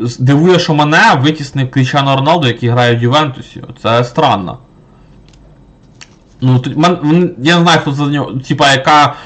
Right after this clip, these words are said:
логіка в цих голосуваннях, ну, навірно, за того, що чисто Мане молодіший і... тут, як, як то кажуть, без поняття, коротше.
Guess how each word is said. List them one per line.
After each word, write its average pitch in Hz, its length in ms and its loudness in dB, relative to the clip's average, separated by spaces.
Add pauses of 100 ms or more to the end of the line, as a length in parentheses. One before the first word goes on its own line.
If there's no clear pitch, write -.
(120)
логіка 151 380 2
в 127 60 0
цих 151 160 -4
голосуваннях, 143 680 0 (420)
ну, 131 160 0
навірно, 165 400 2
за 160 100 2
того, 180 300 0
що 147 140 -6
чисто 139 580 -2 (1120)
Мане 156 280 2
молодіший 160 680 0
і... 120 880 0
тут, 117 260 -10
як, - 180 -8 (160)
як 113 120 -6
то 101 100 -10
кажуть, 110 460 -4 (760)
без 120 140 -2
поняття, 110 380 -2
коротше. 104 400 -2